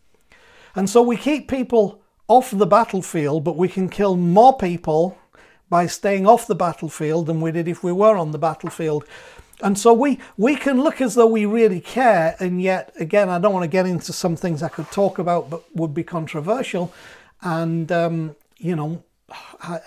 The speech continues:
don't particularly want to raise those today, but just bear in mind the fact that our process is probably more marked, this evolutionary process in humanity, probably more marked by an increase in sophistication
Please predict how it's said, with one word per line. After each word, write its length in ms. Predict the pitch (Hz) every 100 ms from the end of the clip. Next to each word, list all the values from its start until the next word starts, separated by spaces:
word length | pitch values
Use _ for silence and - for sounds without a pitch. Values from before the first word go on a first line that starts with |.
| 131
don't 200 | 156 151
particularly 420 | - 170 - 170
want 120 | 160
to 60 | 147
raise 340 | 151 240 277
those 260 | - 135 -
today, 300 | 160 135 143
but 280 | 131 151 -
just 400 | - 294 - - - - - -
bear 480 | 135 202 226 262
in 220 | 240 220 220
mind 360 | 214 190 165
the 60 | 160
fact 380 | - 185 160 -
that 160 | 170
our 140 | 175 170
process 680 | - 190 208 208 190 170 - - -
is 80 | -
probably 520 | - 196 180 156 165
more 520 | 160 175 196 202 196 - -
marked, 500 | 165 185 175 156 131
this 220 | 160 -
evolutionary 760 | 185 185 190 180 - 175 180
process 800 | 170 185 165 - 160 139 - - _ _ -
in 180 | 156
humanity, 640 | 151 170 180 170 156 - 151
probably 500 | - - 175 165 165
more 300 | 156 175 214
marked 380 | 202 185 175 -
by 120 | 165
an 140 | 160
increase 420 | 170 170 - 165 -
in 100 | 160
sophistication 1200 | - - 190 - - - 196 208 - - 151